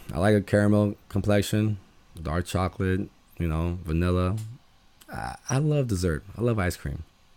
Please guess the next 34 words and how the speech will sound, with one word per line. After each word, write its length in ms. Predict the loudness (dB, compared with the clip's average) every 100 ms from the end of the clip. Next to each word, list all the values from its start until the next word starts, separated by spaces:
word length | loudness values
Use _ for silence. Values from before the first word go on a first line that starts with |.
| _ _ _
you 100 | -4
know? 240 | 0 -2 -4 _ _ _ _
I 60 |
love 140 | 0 2
the 80 | 2
ladies. 420 | 0 -2 -6 -10 _ _ _ _ _ _ _ _ _ _ _ _ -2
Religion 520 | 4 6 6 8 6
doesn't 280 | 6 4 4
really 460 | 6 6 6 2 -4 _
play 140 | 0
a 40 | 0
factor 360 | 0 -2 0
for 100 | 0
me, 320 | 2 2 2 0 -8 _
you 100 | -2
know? 320 | 0 0 -4 0
I 60 |
like 100 | 0
to 80 | 2
know 160 | 2 4
about 260 | 4 0
it, 160 | 0 -4 _ _ _ _ -12
you 80 | -2
know, 60 | 0
if 60 |
they're 80 | 0
different 260 | 0 -2 0
from 100 | 0
me, 80 | 0
but 140 | -2
that's 160 | -6 -6
fine, 380 | -4 -2 -4 -6 _ -6
you 100 | 0
know? 240 | 2 0